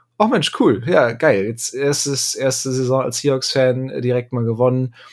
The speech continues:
Also da habe ich noch nicht so richtig verstanden, wie besonders das eigentlich ist und wie schwierig das ist, ähm, ja, das dauerhaft irgendwie aufrechtzuerhalten. Gerade weil sie es im zweiten Jahr dann ja auch schon wieder <laughs> geschafft haben in den Super Bowl. Und, ähm, ja,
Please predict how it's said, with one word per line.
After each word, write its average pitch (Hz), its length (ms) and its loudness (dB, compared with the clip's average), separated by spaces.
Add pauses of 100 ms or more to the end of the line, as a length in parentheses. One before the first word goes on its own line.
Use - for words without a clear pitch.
(240)
Also 110 180 -4
da 120 80 4
habe 143 120 4
ich 151 60 0
noch 147 60 2
nicht 147 120 4
so 143 80 4
richtig 131 200 0
verstanden, 127 460 0
wie 117 160 -2
besonders 120 420 2
das - 120 -4
eigentlich - 260 -4
ist - 340 -2
und 104 220 -10
wie 110 60 -6
schwierig 113 380 2
das 101 140 -6
ist, - 500 -2
ähm, 98 480 -6 (500)
ja, 95 260 -2 (180)
das - 420 -6
dauerhaft 95 480 -2
irgendwie 98 400 -4 (340)
aufrechtzuerhalten. 107 880 -2 (160)
Gerade 101 260 -4
weil 104 120 0
sie 101 60 -2
es 98 100 -4
im 107 80 -4
zweiten 104 400 0
Jahr 110 120 -2
dann 107 140 -2
ja 104 100 0
auch - 80 -2
schon - 140 -4
wieder 113 220 2
<laughs> 113 100 -8
geschafft - 380 -2
haben 113 240 -2
in 117 160 0
den 110 140 -4
Super 117 240 -2
Bowl. 110 220 0
Und, 104 300 -8
ähm, 104 280 -2 (260)
ja, 104 240 -2